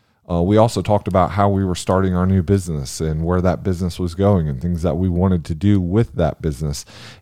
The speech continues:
And unfortunately, Standing Stronger, the mission of,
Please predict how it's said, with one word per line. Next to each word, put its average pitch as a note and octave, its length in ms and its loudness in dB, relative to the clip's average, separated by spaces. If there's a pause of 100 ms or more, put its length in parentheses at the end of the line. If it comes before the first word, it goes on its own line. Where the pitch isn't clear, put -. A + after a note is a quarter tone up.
And G2 560 2
unfortunately, F2+ 880 0 (300)
Standing C3 460 2
Stronger, G#2+ 520 0
the D#2+ 140 -2
mission G2 840 2
of, E2+ 580 -2